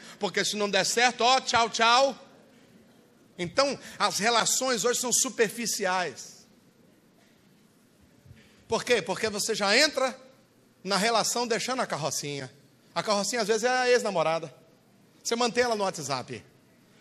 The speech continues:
No soro. Morrendo, mas você mantém ela no soro. Quando ela tá quase morrendo, você fala assim, "Eu acho que eu gosto de você." Ela, "Ah", vive um pouquinho. Enquanto isso, você tá aqui fincando na outra, né?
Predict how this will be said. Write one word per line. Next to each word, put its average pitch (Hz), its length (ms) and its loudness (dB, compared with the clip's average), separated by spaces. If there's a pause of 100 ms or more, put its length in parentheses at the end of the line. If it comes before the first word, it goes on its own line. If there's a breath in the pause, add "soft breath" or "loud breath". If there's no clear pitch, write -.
(120)
No 240 120 -4
soro. 175 460 2
Morrendo, 262 520 2
mas 254 100 0
você 254 80 -2
mantém 240 240 -4
ela 233 100 -4
no 214 80 -6
soro. 156 440 -6 (960)
Quando 233 140 0
ela 277 100 2
tá 269 120 4
quase 277 280 4
morrendo, 262 260 0
você 247 80 -4
fala 247 140 0
assim, 254 160 -2
"Eu 254 240 -2
acho 226 100 0
que 262 60 -2
eu 240 60 -2
gosto 220 140 0
de 226 40 -4
você." 233 240 0
Ela, 226 120 4 (220 loud breath)
"Ah", 453 520 -2
vive 233 200 -4
um 226 40 -2
pouquinho. 190 380 -2 (1040)
Enquanto 214 320 2
isso, 277 140 0
você 277 100 4
tá 277 140 0
aqui 277 240 0
fincando 262 600 2
na 214 140 2
outra, 202 300 2
né? 185 160 -10